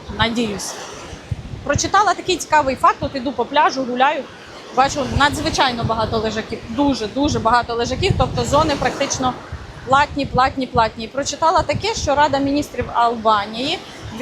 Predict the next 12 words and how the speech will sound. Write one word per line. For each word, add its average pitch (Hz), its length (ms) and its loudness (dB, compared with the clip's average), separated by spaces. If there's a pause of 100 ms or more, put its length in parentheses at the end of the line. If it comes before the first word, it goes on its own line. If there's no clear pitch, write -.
(120)
в 226 80 -4
жовтні 285 440 4
дві 247 160 -2
тисячі 285 300 -2
двадцять 262 260 2
четвертого 269 440 2
року 240 240 2
прийняла 269 600 4
на 254 160 4
законодавчому 269 800 2
рівні 262 360 2 (1120)
такий 330 720 4